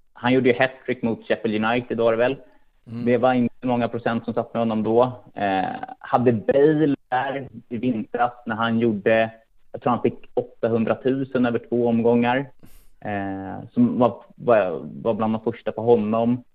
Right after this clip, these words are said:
Speaker 1: Eh, men jag skulle väl säga Gündoğan och Stones fick man ju väldigt, väldigt bra pröjs på i början. Eh,
Speaker 2: Mm.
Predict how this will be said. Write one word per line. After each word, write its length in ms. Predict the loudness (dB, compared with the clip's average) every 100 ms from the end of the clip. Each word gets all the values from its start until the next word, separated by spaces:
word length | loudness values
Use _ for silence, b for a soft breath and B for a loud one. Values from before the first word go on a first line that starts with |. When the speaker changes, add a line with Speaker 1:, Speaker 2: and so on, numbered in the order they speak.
| _ _ -20 _ -20 -12
Speaker 1:
Eh, 520 | -6 -4 -4 -4 -4 -4 0
men 180 | 4 4
jag 140 | 2
skulle 160 | 2 4
väl 180 | 4 4
säga 300 | 4 6 4
Gündoğan 960 | 4 2 2 2 6 6 6 4 2 0
och 180 | -2
Stones 640 | -6 2 6 6 4 -2 -4 -10 -4
fick 300 | -4 -4 -6
man 180 | -2 0
ju 60 | -2
väldigt, 680 | 0 2 2 0 0 0
väldigt 320 | 0 -2 -2 -2
bra 120 | -2
pröjs 380 | 2 0 0 -4
på 120 | -2
i 40 |
början. 400 | 2 2 0 -4 -12 _ -20 -20 -20 -18 -10
Eh, 100 | -8
Speaker 2:
Mm. 400 | -8 -10 -12